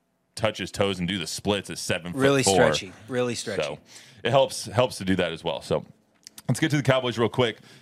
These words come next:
Speaker 1: Cowboys won their matchup on Monday night against the Chargers, twenty to seventeen. Defense closed it out with a sack by Micah, a pick by Stephon Gilmore. Overall, I thought it was a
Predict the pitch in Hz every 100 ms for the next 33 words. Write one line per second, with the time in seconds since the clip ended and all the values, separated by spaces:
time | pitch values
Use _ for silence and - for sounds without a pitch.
0 | _ - 127 127 107 120 120 113 113 -
1 | 113 110 104 107 101 101 113 117 - -
2 | 101 101 98 - 123 120 127 117 - 117
3 | 120 107 98 120 110 101 120 113 110 113
4 | - - 107 95 104 82 90 - 117 113
5 | 107 98 123 139 139 123 - - _ -
6 | - 147 - 107 107 - 107 117 110 101
7 | 117 113 113 113 - 135 127 117 117 113
8 | 107 92 117 123 107 95 87 90 82 85
9 | 80 78